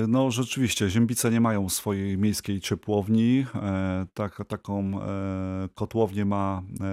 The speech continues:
e, spółdzielnia mieszkaniowa, ale to jest tylko je-, niewielka część naszej, naszej społeczności miejskiej. E, w-, myślę, że, e, mamy taki obowiązek również, żeby wspierać mieszkańców, e, w tym procesie wymiany starych kotłów,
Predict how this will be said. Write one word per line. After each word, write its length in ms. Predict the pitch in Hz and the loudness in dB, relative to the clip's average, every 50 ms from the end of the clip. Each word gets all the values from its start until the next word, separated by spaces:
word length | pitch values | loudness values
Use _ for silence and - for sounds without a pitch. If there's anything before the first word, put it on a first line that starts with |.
| 95 95 | -2 -4
e, 60 | 92 | -6
spółdzielnia 500 | - - - 104 92 110 110 104 104 101 | -6 -6 -6 -4 0 2 2 2 2 2
mieszkaniowa, 600 | 98 101 - - - 107 110 123 131 117 113 104 | 2 0 0 -2 -2 0 2 2 2 2 2 2
ale 120 | 101 101 | 2 0
to 100 | 98 113 | 0 0
jest 340 | 107 95 - - 95 95 - | -2 -2 -2 -10 -14 -20 -6
tylko 280 | - 107 101 - - 101 | -4 -4 -2 0 0 0
je-, 160 | 101 98 98 | 0 0 0
niewielka 420 | 98 107 101 107 104 92 - 95 | 0 2 2 2 0 0 -2 -6
część 260 | - - 101 95 82 | -2 0 -2 -2 0
naszej, 320 | 98 95 - - 98 95 90 - - - - - - - - _ _ | -2 -6 -4 -2 -4 -4 -4 -8 -14 -20 -20 -20 -20 -20 -20 _ _
naszej 220 | 104 98 - 107 | -6 -2 -2 -2
społeczności 800 | 95 - - 104 101 - - - - 98 - - - - 113 120 123 | -2 2 2 2 2 2 0 0 0 -2 -2 -4 -4 -2 0 2 4
miejskiej. 520 | 127 110 101 98 - - - 113 120 127 | 4 4 2 0 -2 -4 -2 0 0 0
E, 60 | - - - - - - - - - _ _ - 104 104 101 101 101 101 101 104 104 98 - | -2 -6 -14 -20 -20 -20 -20 -20 -20 _ _ -4 -2 0 0 2 2 2 4 2 2 0 -4
w-, 320 | - - - - - - - - _ _ _ | -14 -20 -14 -14 -12 -12 -14 -16 _ _ _
myślę, 440 | - - 120 110 120 123 - - 139 | -12 -4 2 2 2 2 4 2 2
że, 300 | 113 117 123 117 120 139 - | 4 6 4 4 4 2 -2
e, 240 | 131 131 127 117 110 104 107 104 98 - 123 131 - - | -4 -2 -2 -4 -4 -6 -6 -6 -6 -4 -4 -6 -8 -2
mamy 260 | - 120 120 127 135 123 | 2 4 6 6 6 4
taki 240 | 131 113 - - | 4 2 4 4
obowiązek 580 | 117 107 113 107 107 123 127 135 113 113 104 92 | 4 4 4 4 4 6 6 6 6 4 2 4
również, 360 | 101 110 104 98 107 107 98 - - 101 101 | 2 0 2 2 2 2 2 2 0 0 0
żeby 240 | 98 95 104 98 101 | 0 0 0 0 0
wspierać 440 | 90 - - - 120 110 110 92 95 | -2 -4 0 2 4 4 4 2 2
mieszkańców, 640 | 107 95 - - 113 110 - - 113 101 - - - | 0 0 2 2 0 0 2 0 -2 -2 -2 -4 -2
e, 260 | 107 107 104 104 104 | -2 0 0 -2 -4
w 60 | - - | -4 0
tym 120 | - 107 | -2 -2
procesie 680 | 98 104 107 - - 110 - - 110 104 101 98 98 90 | 0 0 -2 0 0 -2 0 2 2 4 4 4 2 2
wymiany 720 | 95 101 101 107 107 104 104 101 98 95 95 95 95 92 | 2 2 4 4 4 4 4 4 4 4 2 2 0 -2
starych 520 | - - - 107 101 101 98 95 - - | -2 0 2 2 4 4 2 2 0 -4
kotłów, 580 | _ - 107 101 - - 110 110 101 - - | _ 2 2 2 2 2 2 2 2 -2 -6